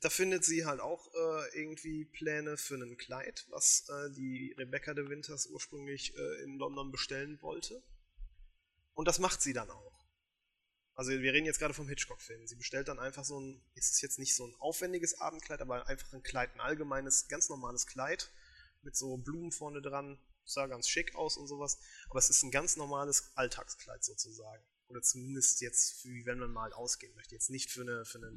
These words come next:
Gala oder sowas, aber halt ein Ausgehkleid. So, und jetzt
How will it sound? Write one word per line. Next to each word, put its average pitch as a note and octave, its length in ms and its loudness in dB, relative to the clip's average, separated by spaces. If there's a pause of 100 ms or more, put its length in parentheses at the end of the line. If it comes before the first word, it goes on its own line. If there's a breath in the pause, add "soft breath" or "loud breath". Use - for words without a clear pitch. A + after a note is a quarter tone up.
Gala C#3 440 6
oder C#3 240 -2
sowas, B2+ 460 -2
aber A2+ 220 -8
halt A2+ 280 -6 (540)
ein C3 100 -8
Ausgehkleid. - 800 0 (1300 soft breath)
So, D3+ 220 4
und A#2+ 140 -2
jetzt - 520 6